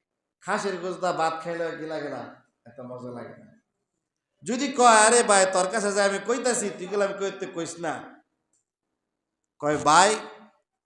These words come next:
আমার মান-, আমার লাগে কথা কোয়া মানে সোনালী ব্যাংকে থোয়া, দুইটা কি?" জোরে বলেন, আমার লাগে কইছ, তার মানে সোনালী ব্যাংকে কি থুইছ, তার মানে তুই কয় কোনো সমস্যা নাই।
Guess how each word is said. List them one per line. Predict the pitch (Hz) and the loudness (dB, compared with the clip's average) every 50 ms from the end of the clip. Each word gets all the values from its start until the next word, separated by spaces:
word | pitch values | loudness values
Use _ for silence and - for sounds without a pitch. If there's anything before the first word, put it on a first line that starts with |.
| _ | _
আমার | 127 151 175 185 196 190 196 185 - | -2 -2 0 0 2 0 -2 -2 -4
মান-, | 180 190 185 185 | -6 -6 -6 -6
আমার | 160 151 165 185 196 202 202 | -6 -6 -6 -4 -4 -4 -4
লাগে | 202 196 196 196 196 190 196 | -4 -4 -4 -6 -6 -8 -8
কথা | 196 202 202 202 190 | -8 -8 -8 -8 -10
কোয়া | 185 - - 214 226 226 226 | -10 -10 -6 -4 0 0 0
মানে | 214 208 196 190 185 | 0 -2 -4 -6 -6
সোনালী | 185 180 180 196 202 202 180 | -8 -8 -6 -6 -6 -4 -4
ব্যাংকে | 165 156 151 127 156 | -6 -6 -8 -10 -10
থোয়া, | 180 - 143 165 160 147 | -12 -10 -8 -6 -6 -4
দুইটা | 139 160 165 160 160 151 | -4 -6 -8 -8 -6 -8
কি?" | - 147 156 151 131 - - - - - _ _ _ _ _ _ _ _ _ _ _ - - - - - - _ _ - 135 | -8 -8 -10 -12 -12 -12 -14 -18 -20 -20 _ _ _ _ _ _ _ _ _ _ _ -20 -20 -20 -20 -20 -20 _ _ -12 -6
জোরে | 180 202 214 | -4 -2 0
বলেন, | 214 214 208 214 262 285 320 - - - - - - - - - - - - - - - - - - | 0 2 4 4 6 6 6 4 2 -2 -6 -10 -14 -18 -20 -20 -20 -20 -20 -20 -20 -18 -18 -12 -2
আমার | - 170 214 247 277 269 277 | 4 6 8 8 8 8 8
লাগে | 285 285 285 285 285 277 | 8 8 6 4 4 4
কইছ, | 302 320 311 302 320 339 330 339 339 339 - | 4 4 4 4 6 8 10 10 8 8 4
তার | - 240 240 240 | 2 2 4 4
মানে | 254 254 254 240 | 2 2 2 0
সোনালী | - 247 254 277 285 294 | 0 2 4 4 6 6
ব্যাংকে | 285 269 254 240 247 254 | 6 4 2 2 -2 -4
কি | 233 - 240 233 196 - - - - - - _ _ _ _ _ _ _ | -4 -4 -4 -4 -6 -6 -8 -12 -16 -20 -20 _ _ _ _ _ _ _
থুইছ, | - 277 311 302 - - 214 185 156 151 - - - - - _ _ _ _ _ _ _ _ _ _ _ _ _ _ _ _ _ _ _ _ | 0 2 2 2 2 2 0 0 -2 -4 -6 -10 -14 -16 -20 _ _ _ _ _ _ _ _ _ _ _ _ _ _ _ _ _ _ _ _
তার | 156 156 160 | -2 -2 0
মানে | 160 170 170 165 | 0 -2 -2 -4
তুই | 165 - 156 143 | -6 -8 -12 -10
কয় | 147 151 143 139 | -4 -2 -2 -2
কোনো | 139 143 143 143 | 0 -2 -6 -8
সমস্যা | 135 - 139 147 156 143 - - 131 123 | -8 -8 -8 -8 -10 -10 -10 -12 -12 -12
নাই। | 120 117 110 104 | -12 -12 -12 -14